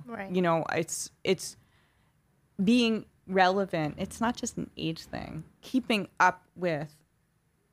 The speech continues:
Speaker 2: changing. I worked, I actually worked, I didn't mention this before Lauder, I worked at Ralph Lauren
Speaker 1: Mm-hmm.
Speaker 2: for a very short time.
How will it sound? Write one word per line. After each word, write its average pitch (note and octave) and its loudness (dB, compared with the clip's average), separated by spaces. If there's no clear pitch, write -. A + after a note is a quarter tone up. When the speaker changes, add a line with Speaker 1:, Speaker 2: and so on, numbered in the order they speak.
Speaker 2:
changing. G3 0
I F#3 8
worked, A#3 2
I F#3+ 6
actually F#3+ -2
worked, D#3 -4
I - -4
didn't E3 -4
mention D#3+ -2
this D3 -6
before D3+ -2
Lauder, E3+ 6
I - -6
worked D3+ -8
at - -6
Ralph - -6
Lauren E3 -4
Speaker 1:
Mm-hmm. G3+ -18
Speaker 2:
for E3+ 0
a D#3+ 0
very D3+ 0
short C3+ -8
time. - -8